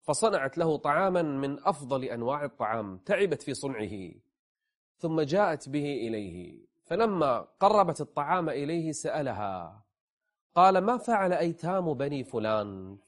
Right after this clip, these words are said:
في بيت فلاني لهم أيتام، عندهم أيتام، ما صنعوا؟ إيش سووا للأيتام؟" قالت: "هم على حالهم، يعني الله يعينهم." قال: "اذهبي بالطعام إليهم."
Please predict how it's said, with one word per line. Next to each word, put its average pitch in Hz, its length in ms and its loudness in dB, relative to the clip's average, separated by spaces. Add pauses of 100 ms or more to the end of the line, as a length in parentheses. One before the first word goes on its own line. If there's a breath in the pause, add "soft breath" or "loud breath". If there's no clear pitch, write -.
في 190 500 -4 (200)
بيت 151 340 0
فلاني 170 500 0 (920)
لهم 175 280 0
أيتام، 143 420 -2
عندهم 131 340 -4
أيتام، 113 540 -8 (540)
ما 262 180 -2
صنعوا؟ 127 500 2 (400)
إيش - 60 -20
سووا 175 340 0
للأيتام؟" 107 640 -8 (880)
قالت: 262 280 -2
"هم 208 120 -2
على 160 160 2
حالهم، 123 460 -4
يعني 151 300 -8
الله 151 140 -2
يعينهم." 107 380 -6 (1080)
قال: 180 180 8
"اذهبي 175 360 2
بالطعام 143 500 0
إليهم." 92 720 -6